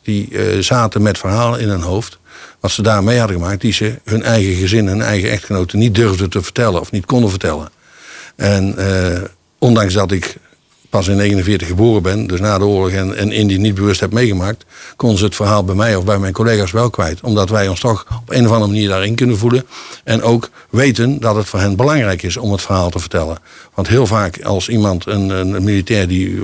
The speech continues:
wat traumatische ervaring heeft opgelopen tijdens een missie, dat wil vertellen. Nou, dan wordt nog één keer geluisterd thuis, er wordt twee keer geluisterd door de vrienden. Maar de derde keer zeggen ze, "Ja, dat verhaal kennen we al." Terwijl hij ook jaren daarna,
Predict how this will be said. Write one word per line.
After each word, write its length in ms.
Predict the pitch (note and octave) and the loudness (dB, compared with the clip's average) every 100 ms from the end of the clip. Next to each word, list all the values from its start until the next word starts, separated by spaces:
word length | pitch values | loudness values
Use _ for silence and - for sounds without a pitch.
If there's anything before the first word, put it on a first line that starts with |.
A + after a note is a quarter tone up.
| F#2 | -4
wat 180 | F#2 - | -4 0
traumatische 520 | A2+ G#2 A2+ F#2+ G#2 | 2 4 2 0 -2
ervaring 420 | F#2 B2 A2+ G2+ | 0 0 0 0
heeft 160 | F#2+ C3 | -2 -2
opgelopen 440 | A#2 - F#2+ F#2 | -4 0 -2 0
tijdens 260 | A2+ G2+ E2+ | -2 -2 0
een 100 | G#2+ | 0
missie, 320 | B2 G#2+ G#2+ - - - | 0 0 -4 -6 -20 -6
dat 240 | A2 G2 | 0 0
wil 260 | - A2 G#2+ | 0 2 2
vertellen. 520 | F#2 F2 C#3 G#2 B2+ - - - | 0 0 2 2 0 -4 -20 -12
Nou, 160 | - F2+ | -4 -2
dan 120 | G2+ | 0
wordt 160 | F2+ F#2 | 0 0
nog 100 | F#2 | 2
één 160 | G#2 | 2
keer 160 | A#2 B2 | 2 0
geluisterd 380 | A#2 B2 A2+ A#2+ | 0 0 -2 -4
thuis, 260 | B2 C3 | -2 -2
er 60 | G#2 | -2
wordt 140 | F2+ | -4
twee 180 | - A2+ | 0 2
keer 140 | A#2 A2 | 2 0
geluisterd 400 | B2 B2 - B2+ | 2 0 -2 -2
door 100 | B2 | 0
de 80 | |
vrienden. 420 | G#2+ B2 B2 C3 B2+ - - | 0 2 2 2 -4 -14 -14
Maar 120 | - F2+ | -6 -2
de 60 | |
derde 260 | F2+ G#2+ G#2 | 2 2 2
keer 160 | B2 | 0
zeggen 180 | A2 A2+ | 0 0
ze, 60 | A2+ | 0
"Ja, 120 | A2 | 2
dat 120 | B2 | 0
verhaal 300 | - A#2+ B2 | 0 0 0
kennen 260 | A#2+ C#3 G2 | 0 0 0
we 60 | |
al." 220 | D#2 C#2+ - - C3 - - _ | -4 -8 -12 -12 -14 -14 -20 _
Terwijl 320 | - G2+ G#2 | 0 2 2
hij 320 | G2+ G2 A2 - - | 2 0 -2 -4 -4
ook 280 | A2 G#2 - _ _ - - | -4 -4 -10 _ _ -14 -2
jaren 520 | A2+ B2+ A#2+ A#2 G2+ | 2 2 2 2 0
daarna, 640 | A2 G#2 B2+ G#2 B2+ B2+ | 0 0 0 0 -2 -6